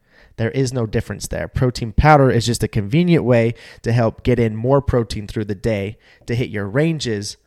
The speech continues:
a little bit easier. And a lot of people have the misconception that you need protein powder, or protein powder is what helps you build muscle, or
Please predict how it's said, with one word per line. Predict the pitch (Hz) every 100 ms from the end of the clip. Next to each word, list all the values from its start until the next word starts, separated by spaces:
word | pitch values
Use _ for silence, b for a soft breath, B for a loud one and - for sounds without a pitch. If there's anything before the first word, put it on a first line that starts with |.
| _ _ -
a | 117
little | 113 98
bit | 85 -
easier. | - 110 92 - - _ -
And |
a | 123
lot | 135
of | 160
people | - 156 143
have | 135
the | 127
misconception | 127 - 117 120 117 -
that | 107 101
you | 110 104 - B B
need | 120 143 -
protein | 135 123 131 117
powder, | 117 113 117 104
or | 98
protein | - - 147 - 147
powder | 131 123 120
is | 110
what | 104
helps | 120 -
you | 117
build | 101 117 110
muscle, | 117 113 117
or | 110 101 101